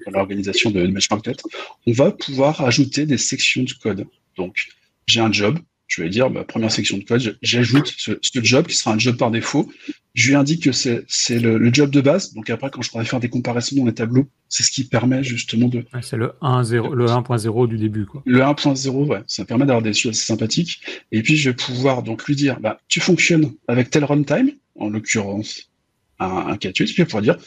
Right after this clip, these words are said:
Speaker 1: fonctionne avec une plateforme trente-deux bits. Je rajoute un deuxième job juste en dessous, je lui dis, fonctionne effectivement de la même manière, avec un runtime quatre huit et une plateforme soixante-quatre. Et puis la dernière chose, bah, je lui dis, bah, cette fois-ci, on va prendre, euh, une C L R, euh, dot net Core. Donc, on, on va se partir sur du Core cinq,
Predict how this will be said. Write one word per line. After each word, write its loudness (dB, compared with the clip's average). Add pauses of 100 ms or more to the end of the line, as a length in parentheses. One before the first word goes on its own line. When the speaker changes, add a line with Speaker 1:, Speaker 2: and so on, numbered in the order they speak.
(180)
Speaker 1:
fonctionne 2
avec -2
une 0
plateforme -4
trente-deux -8
bits. -18 (480)
Je -2
rajoute 2
un 2
deuxième 0
job 0
juste -2
en -8
dessous, 0
je 2
lui -4
dis, -10
fonctionne 2 (140)
effectivement -2
de -6
la -6
même -4
manière, -2
avec 0
un 2
runtime -12
quatre -12
huit -2 (400)
et 8
une 8
plateforme 0
soixante-quatre. -6
Et -6
puis 0
la 4
dernière -4
chose, 4
bah, -2 (320)
je -4
lui -4
dis, 2
bah, 4
cette -4
fois-ci, 2
on 6
va 2
prendre, -2
euh, 2
une 2
C 0
L 2
R, -2
euh, -10
dot -16
net -10
Core. -4
Donc, -20
on, -6 (180)
on -4
va 0
se -2
partir -4
sur -6
du -8
Core -4
cinq, 2